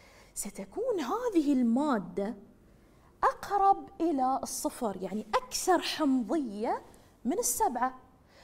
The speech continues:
فإذا كان عندي مثلًا هني، أم، اتش سي ال مثلًا، لدي هنا اتش سي ال، ال اتش سي ال سيكون أقرب إلى الصفر،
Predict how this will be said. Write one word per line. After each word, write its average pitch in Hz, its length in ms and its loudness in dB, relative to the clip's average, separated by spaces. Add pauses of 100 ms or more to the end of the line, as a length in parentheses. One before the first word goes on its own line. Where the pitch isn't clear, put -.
(100)
فإذا 247 260 4
كان 339 240 4
عندي 311 240 0
مثلًا 302 320 0
هني، 277 680 0
أم، 240 480 -4 (1000)
اتش - 120 -8
سي 240 260 -4
ال 165 60 -4 (160)
مثلًا، - 260 -8 (840)
لدي 190 200 -4
هنا 285 180 -6
اتش 285 120 -10
سي - 280 -6
ال، 151 40 -10 (1300)
ال - 160 0
اتش - 140 2
سي - 380 -2
ال 427 120 2
سيكون 302 340 -4 (100)
أقرب 427 320 -10
إلى 320 100 -4
الصفر، - 520 -6